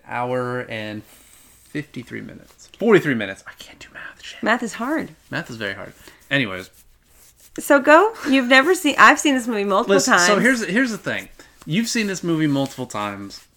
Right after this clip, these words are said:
Speaker 1: and your big thing was, "We need to watch this movie." And
Speaker 2: For
Speaker 1: I
Speaker 2: twelve
Speaker 1: read,
Speaker 2: years.
Speaker 1: I read something very brief
Speaker 2: <laughs>
Speaker 1: like this. Like, literally what it says on, um, on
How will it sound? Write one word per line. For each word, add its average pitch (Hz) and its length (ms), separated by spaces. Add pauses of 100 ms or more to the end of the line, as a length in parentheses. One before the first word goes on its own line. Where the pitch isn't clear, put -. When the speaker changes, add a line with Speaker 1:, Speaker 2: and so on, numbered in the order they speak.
(120)
Speaker 1:
and 110 480
your 143 200
big 139 260
thing 120 260
was, 110 200
"We 117 80
need 117 140
to 110 60
watch 98 240
this 107 120
movie." - 360 (540)
And 135 360
Speaker 2:
For 139 120
Speaker 1:
I 147 60
Speaker 2:
twelve 214 320
Speaker 1:
read, 214 60
Speaker 2:
years. 185 200
Speaker 1:
I 156 120
read 160 360
something 160 300
very 147 400 (240)
brief 202 460
Speaker 2:
<laughs> 165 60
Speaker 1:
like 147 140
this. - 480 (340)
Like, 143 220
literally 190 300
what 175 120
it 165 100
says 147 300
on, 127 520
um, 113 500 (720)
on 131 220